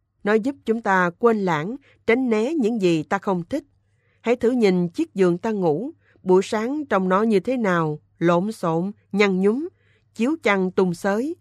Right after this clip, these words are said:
Có phải vì tâm ta ngay trong giấc ngủ cũng trải nghiệm khổ đau, vì thế chúng ta lăn trở? Khi thức dậy, ý nghĩ đầu tiên của chúng ta là gì?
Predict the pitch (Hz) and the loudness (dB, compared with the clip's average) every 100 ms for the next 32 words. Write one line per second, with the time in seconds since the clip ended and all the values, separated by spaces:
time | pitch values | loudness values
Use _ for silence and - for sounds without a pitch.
0 | _ _ _ _ _ - 294 220 254 220 | _ _ _ _ _ -8 -6 -4 -2 2
1 | 185 175 240 240 233 226 214 214 - 208 | 2 2 0 -4 -2 -2 -2 -6 -2 0
2 | 214 202 247 330 185 156 180 294 _ - | 0 -2 -4 -4 2 2 2 -2 _ -4
3 | 214 226 190 214 185 175 - 170 226 208 | -4 0 -2 0 0 -2 -4 -6 -2 -2
4 | 185 185 - _ _ _ _ 196 190 208 | 0 -2 -6 _ _ _ _ 0 2 2
5 | 214 247 247 240 233 190 185 185 170 175 | 0 0 -2 -6 -2 0 0 -2 -2 -2
6 | 143 202 311 _ _ _ _ _ _ 226 | -2 -4 -10 _ _ _ _ _ _ -4
7 | 226 349 - 180 170 185 _ _ 262 269 | -2 -4 0 0 2 -2 _ _ -4 0
8 | 196 247 220 185 170 233 220 202 202 302 | 2 0 2 0 0 -2 -2 -2 -4 -4
9 | 294 226 185 165 175 165 | -6 -4 -2 0 0 0